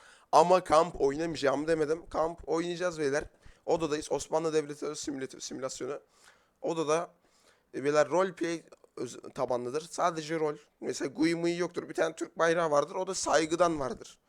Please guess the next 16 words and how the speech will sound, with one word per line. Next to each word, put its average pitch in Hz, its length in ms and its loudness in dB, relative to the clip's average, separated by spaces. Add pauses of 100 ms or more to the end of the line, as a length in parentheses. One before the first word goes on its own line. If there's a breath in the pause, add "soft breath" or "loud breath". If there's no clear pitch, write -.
(120)
Yani 151 120 -10
Türk - 180 -8
bayrağı 151 200 4
diğer 160 220 6
şeylerde 160 500 -2
bile 147 120 -2
yok. 117 200 -6
Diğer 139 180 -2
oyunlarda 151 500 -4
bile, 147 80 -8
"Aa, 143 140 -2
kahve 143 360 -4
gelmiş, 131 420 -8
yudumlayalım." 135 560 -10
Yudumlarken 143 580 -4
anlatayım. 123 460 -14